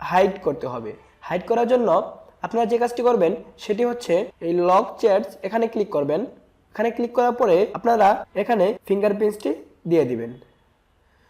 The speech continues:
ফিঙ্গারপ্রিন্টসটি দিয়ে দেওয়ার পরে বা পাসওয়ার্ডটি দিয়ে দিবেন। পাসওয়ার্ডটি দিয়ে দেওয়ার পরে এখানে আপনারা যে কাজটি করবেন সেটি হচ্ছে থ্রি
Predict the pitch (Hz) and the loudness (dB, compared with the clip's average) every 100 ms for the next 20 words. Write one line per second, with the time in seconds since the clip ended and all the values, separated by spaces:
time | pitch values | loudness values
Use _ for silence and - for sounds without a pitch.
0 | _ _ 185 196 220 240 240 285 277 156 | _ _ -4 0 0 -2 -2 -4 -4 -2
1 | 185 190 214 202 240 202 160 165 165 208 | 0 2 2 2 2 4 4 2 0 -2
2 | 208 240 190 196 220 247 190 196 208 233 | -2 0 2 4 2 0 -4 -4 -4 0
3 | 208 220 240 240 254 190 208 - - - | 2 4 4 4 4 4 4 0 -12 -14
4 | 190 247 180 233 - - _ _ - 233 | -2 2 2 0 -6 -20 _ _ -4 -2
5 | 220 240 254 - 254 226 180 254 - _ | 2 2 2 2 2 4 2 0 -10 _
6 | _ 240 233 254 254 175 220 - - _ | _ -4 0 -2 -2 -2 -2 -4 -18 _
7 | _ _ _ - | _ _ _ -6